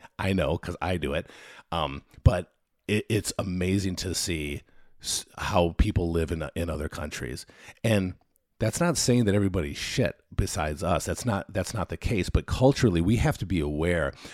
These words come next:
that when we start putting ideals on certain countries that, um, again, look at, like, Iraq, you know, or Iran. We've had issues with Iran. All these places, they, they're culturally are so very different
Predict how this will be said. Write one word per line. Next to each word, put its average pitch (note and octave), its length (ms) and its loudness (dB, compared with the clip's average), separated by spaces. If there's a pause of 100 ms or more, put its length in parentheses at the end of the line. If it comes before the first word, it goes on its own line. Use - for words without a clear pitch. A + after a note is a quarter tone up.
(140)
that - 140 -2 (220)
when G2 220 2
we B2 120 6
start B2+ 280 2
putting F#2 260 2
ideals D#2+ 520 -4
on D2 180 -6
certain D#2 380 -6
countries E2+ 520 -4
that, D#2 300 -6
um, C#2+ 360 -10 (420)
again, G2 340 -2
look G2 140 -2
at, F2+ 80 -4
like, E2 200 -4
Iraq, D2 480 -4 (260)
you E2+ 120 -2
know, D2 240 -6 (240)
or D#2+ 340 0
Iran. F2 580 -2
We've F2 120 -4
had E2+ 200 -4
issues D#2+ 260 -8
with D2+ 120 -6
Iran. D#2 360 -6 (420)
All D3+ 180 2
these D#3 180 4
places, F#2+ 680 0 (300)
they, G#2+ 180 2
they're A#2 200 -2
culturally A2+ 720 2
are D2+ 80 2
so G2 320 -2
very F2 260 2
different C#2+ 460 -8